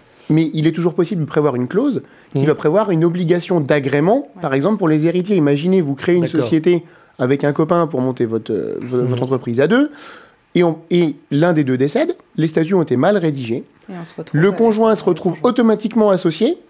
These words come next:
Speaker 1: et
Speaker 2: D'accord.
Speaker 1: manque de bol, il s'entend pas avec l'autre associé.
Speaker 2: Mhm.
Speaker 1: Eh ben, la mésentente entre associés est une des principales sources d'échec de certaines entreprises, et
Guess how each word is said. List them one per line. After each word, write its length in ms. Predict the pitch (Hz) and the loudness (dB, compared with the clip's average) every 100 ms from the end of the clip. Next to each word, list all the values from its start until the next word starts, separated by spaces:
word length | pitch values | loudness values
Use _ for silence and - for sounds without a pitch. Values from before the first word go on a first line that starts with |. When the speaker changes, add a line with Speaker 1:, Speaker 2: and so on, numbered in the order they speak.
| _ _ - | _ _ -6
Speaker 1:
et 40 | |
Speaker 2:
D'accord. 280 | 127 240 - | 0 0 2
Speaker 1:
manque 160 | 185 180 | 2 4
de 80 | 175 | 4
bol, 240 | 220 269 | 4 2
il 80 | 185 | 0
s'entend 260 | 202 180 180 | -2 -2 0
pas 160 | 233 | 0
avec 240 | 254 170 175 | 2 0 0
l'autre 160 | 180 | 0
associé. 400 | 208 208 202 196 160 | 0 0 -2 -4 -4
Speaker 2:
Mhm. 300 | 123 127 196 - | -4 -4 -4 -2
Speaker 1:
Eh 60 | 143 | 0
ben, 300 | 160 151 147 _ 139 | 2 0 -4 _ -2
la 80 | 151 | 2
mésentente 380 | 165 160 175 - | 2 0 -2 -2
entre 160 | 151 | -2
associés 480 | 151 151 139 196 202 | -2 -2 -2 0 0
est 100 | 151 | 0
une 100 | 208 | 0
des 80 | 170 | -2
principales 420 | - 151 156 151 | -2 -4 -2 -2
sources 280 | 151 190 143 | -2 -4 -2
d'échec 380 | 127 151 208 202 | 0 0 0 -2
de 100 | 151 | -4
certaines 380 | 139 - 180 175 | -6 -4 -2 -2
entreprises, 500 | 139 131 170 226 240 - - - - | -4 -6 -4 -4 -4 -10 -20 -8 0
et 240 | 170 208 | 0 0